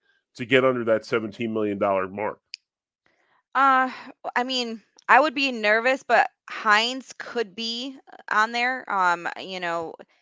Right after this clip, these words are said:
Speaker 2: he's, uh, I think six million against the cap.
Speaker 1: Right.
Speaker 2: Um, I,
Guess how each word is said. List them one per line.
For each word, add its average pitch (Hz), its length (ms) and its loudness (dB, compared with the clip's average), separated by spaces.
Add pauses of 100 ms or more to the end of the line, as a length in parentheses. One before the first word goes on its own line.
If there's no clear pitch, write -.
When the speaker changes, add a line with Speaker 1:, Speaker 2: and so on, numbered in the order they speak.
(160)
Speaker 2:
he's, 214 400 -10
uh, 175 480 6
I 185 140 -4
think 202 240 -14
six - 380 -12
million 214 320 -8
against 214 280 -10
the 220 80 -10
cap. 226 380 2 (260)
Speaker 1:
Right. 190 300 2
Speaker 2:
Um, 170 560 4 (400)
I, 185 360 6